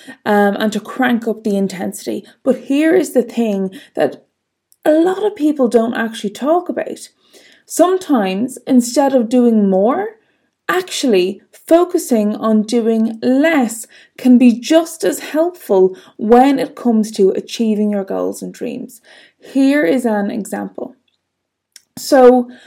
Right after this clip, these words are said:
perhaps you want to, um, be fitter, you want to have more bandwidth so that you don't feel as stressed and,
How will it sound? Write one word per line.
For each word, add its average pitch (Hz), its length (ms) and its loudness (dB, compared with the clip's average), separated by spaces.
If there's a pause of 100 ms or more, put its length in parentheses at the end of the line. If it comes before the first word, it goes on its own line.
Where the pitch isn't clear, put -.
(800)
perhaps 254 800 0
you 226 160 0
want 220 340 0
to, 202 380 0 (280)
um, 196 280 -2 (160)
be 233 160 -2
fitter, 185 600 -4 (120)
you 220 120 0
want 202 340 0
to 202 60 -10
have 196 280 -4
more 214 260 4
bandwidth 214 1160 0
so 196 560 6 (220)
that - 120 -2
you 214 120 -2
don't 233 260 2
feel 240 400 0
as 220 200 -6
stressed 220 760 -6
and, 196 360 -2